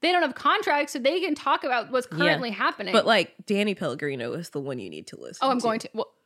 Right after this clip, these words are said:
Speaker 1: it's literally queued
Speaker 2: Yeah.
Speaker 1: up for when I leave. So, um, I'm just so fucking invested in it. It's my current hyperfixation. And I, I, like,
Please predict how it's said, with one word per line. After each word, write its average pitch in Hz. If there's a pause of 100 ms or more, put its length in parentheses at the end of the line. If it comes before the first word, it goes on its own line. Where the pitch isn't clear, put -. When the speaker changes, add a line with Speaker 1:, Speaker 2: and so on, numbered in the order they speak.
(160)
Speaker 1:
it's -
literally 254
queued 214
Speaker 2:
Yeah. -
Speaker 1:
up -
for -
when 175
I 160
leave. - (360)
So, 220
um, 226 (120)
I'm 254
just 311
so 262
fucking 254
invested 214
in 220
it. 208
It's -
my 220
current 226
hyperfixation. 233 (580)
And 226
I, 240 (320)
I, 247
like, 240